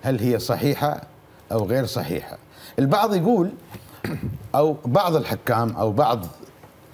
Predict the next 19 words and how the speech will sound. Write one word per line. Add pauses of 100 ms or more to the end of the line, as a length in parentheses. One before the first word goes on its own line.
(540)
من
يريد
أن
لا
يفسر
بالشيء
الصحيح (280)
يقول
لك:
"ها،
هذه
تقديرية." (340)
ما
فيها
تقديرية. (760)
في
تنافس
على
كورة.